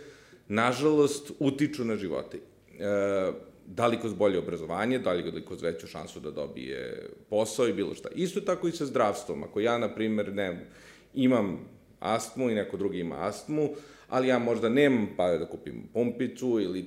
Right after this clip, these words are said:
teže dolazim do lekara i teže, onda se teže snalazim na poslu, možda mi je teže da učim i bilo šta, dok onaj drugi koji ima te mogućnosti ima veću pi-, pristup. S te strane, javno zdravstvo je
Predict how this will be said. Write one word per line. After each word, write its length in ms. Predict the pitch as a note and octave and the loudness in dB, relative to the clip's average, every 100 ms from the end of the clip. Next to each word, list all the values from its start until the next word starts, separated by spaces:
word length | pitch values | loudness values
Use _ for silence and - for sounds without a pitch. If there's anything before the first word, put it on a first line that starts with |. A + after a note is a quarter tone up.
| - | 2
teže 260 | A#2+ A2 | 2 4
dolazim 380 | G2+ G2+ G2 F#2 | 2 2 2 -2
do 80 | E2+ | -4
lekara 460 | E2+ - C3 C3+ B2 | -6 0 4 6 4
i 120 | - | 2
teže, 220 | C3+ C3+ | 2 2
onda 260 | B2+ B2+ A#2+ | 0 0 -2
se 200 | A#2 - | -4 4
teže 240 | B2+ A#2 | 4 4
snalazim 420 | A#2 G#2 G2 F2+ | 0 0 0 -2
na 60 | F2 | -8
poslu, 540 | F2 B2 B2 A#2+ A#2+ | 4 6 6 4 2
možda 260 | A2+ G2 G#2 | 4 2 2
mi 60 | |
je 60 | G2 | -2
teže 220 | G2+ F#2 | -2 -2
da 80 | G#2 | 0
učim 340 | C3+ C3+ C3+ | 0 0 0
i 40 | A#2 | 2
bilo 200 | B2 G#2+ | 2 2
šta, 240 | - E3+ | 2 4
dok 220 | E3 D#3+ | 4 2
onaj 200 | D#3+ D#3+ | 2 2
drugi 340 | B2 C3+ C#3 C3+ | 0 0 -2 -2
koji 160 | A#2 | -2
ima 140 | A#2+ A2+ | -2 -2
te 180 | A2 G2+ | -2 -2
mogućnosti 580 | F2+ F#2 - F#2+ - | -2 -6 -6 -10 -8
ima 140 | F2 E2 | -8 -6
veću 260 | D2+ - - | -10 -10 -12
pi-, 140 | - - | -10 -8
pristup. 340 | C#2+ - - _ - - - - - - - - _ _ - _ - | -10 -10 -14 _ -20 -20 -20 -20 -20 -20 -20 -20 _ _ -20 _ -20
S 120 | - - | -12 4
te 140 | F3+ | 4
strane, 420 | F3+ D#3 F3 D#3+ | 6 2 2 6
javno 280 | C#3+ E3 C#3 | 6 6 2
zdravstvo 440 | A2+ C3+ D3 - | 2 2 2 4
je 180 | D3 C3+ | 6 6